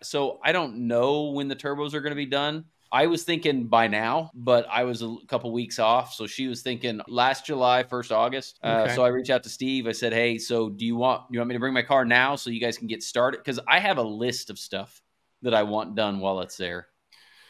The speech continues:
Speaker 1: Uh,
Speaker 2: Well, you both have three months, three and a half
Speaker 1: I
Speaker 2: months.
Speaker 1: know, but I'm still working on, I, man, I thought we fixed the, I thought we got rid of all the P D K errors the other day.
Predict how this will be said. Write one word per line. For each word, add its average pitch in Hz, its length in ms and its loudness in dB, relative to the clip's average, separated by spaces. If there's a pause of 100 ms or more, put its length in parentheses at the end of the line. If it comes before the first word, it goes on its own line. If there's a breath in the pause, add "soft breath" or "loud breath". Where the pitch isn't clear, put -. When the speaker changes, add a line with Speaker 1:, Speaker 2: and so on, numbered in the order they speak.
(100)
Speaker 1:
Uh, 98 200 -2
Speaker 2:
Well, 175 100 8
you 185 80 0
both 214 240 4
have 180 200 4
three 170 460 2
months, 147 560 -4
three 151 140 -2
and 151 80 0
a - 20 2
half 143 120 2
Speaker 1:
I 123 80 2
Speaker 2:
months. 139 120 2
Speaker 1:
know, 143 220 6
but 127 420 0
I'm 131 240 2
still 147 380 -2
working 135 420 0
on, 123 540 -2
I, - 180 -10
man, 135 280 -2
I 139 180 2
thought 170 260 2
we 135 80 -4
fixed - 460 -8
the, 101 160 -10 (420)
I - 80 2
thought 139 240 2
we 147 80 -2
got 131 300 2 (160)
rid 131 160 -2
of 104 120 -2 (120)
all 127 520 4 (120)
the 120 80 -12
P 120 180 -6
D 120 120 -4
K 110 260 -2
errors 98 540 -6
the 95 120 -6
other 90 200 -6
day. 85 200 -10